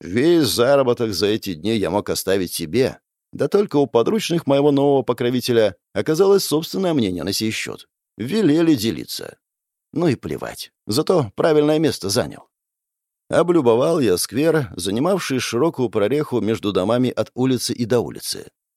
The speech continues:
Три дюжины шагов в одну сторону и четыре в другую. Несколько чахлых деревьев, пожухлая трава на газонах, четыре скамьи.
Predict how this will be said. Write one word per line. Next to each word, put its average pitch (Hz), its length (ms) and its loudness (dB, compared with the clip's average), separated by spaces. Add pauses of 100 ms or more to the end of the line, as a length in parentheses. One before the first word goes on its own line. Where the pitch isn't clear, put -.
(140)
Три 202 280 0
дюжины 123 420 2
шагов 104 440 0
в - 40 -4
одну 143 220 0
сторону 135 580 2
и 170 140 -4
четыре 147 340 -2
в 117 60 -4
другую. 58 480 -6 (400)
Несколько 120 640 0
чахлых - 400 -4
деревьев, 131 520 -2 (200)
пожухлая 123 480 0
трава 120 280 0
на 151 100 2
газонах, 123 540 0 (120)
четыре 156 360 -2
скамьи. 69 480 -6